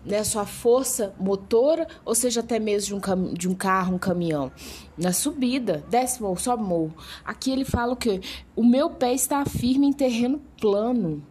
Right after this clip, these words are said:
Um lugar tranquilo pra se andar. Isso que Davi quer dizer. "Nas congregações bendirei o Senhor."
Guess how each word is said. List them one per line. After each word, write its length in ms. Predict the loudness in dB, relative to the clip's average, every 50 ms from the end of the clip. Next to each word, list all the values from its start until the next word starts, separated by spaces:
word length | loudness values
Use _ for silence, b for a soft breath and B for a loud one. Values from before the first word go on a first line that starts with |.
| -20 -20 B B B B B B B B
Um 40 | -2
lugar 240 | 2 2 2 2 2
tranquilo 720 | 0 0 0 0 0 -2 -4 0 2 2 2 2 0 -2
pra 160 | -2 -4 -4
se 240 | -4 -4 -4 -4 -4
andar. 320 | -4 -4 -6 -6 -6 -6 -4
Isso 160 | -4 -4 -2
que 80 | 0
Davi 240 | 0 0 0 0 -2
quer 180 | -2 -2 -2 -2
dizer. 420 | -2 -2 -2 0 0 0 -2 -4 B B B B B B B
"Nas 220 | 0 0 0 0
congregações 840 | 2 2 2 2 2 2 2 2 0 0 0 0 0 2 0 2
bendirei 460 | 2 2 2 2 2 2 2 2 0 0
o 80 | 0
Senhor." 560 | -2 -4 -4 -4 -6 -6 -4 -4 -4 -4 -4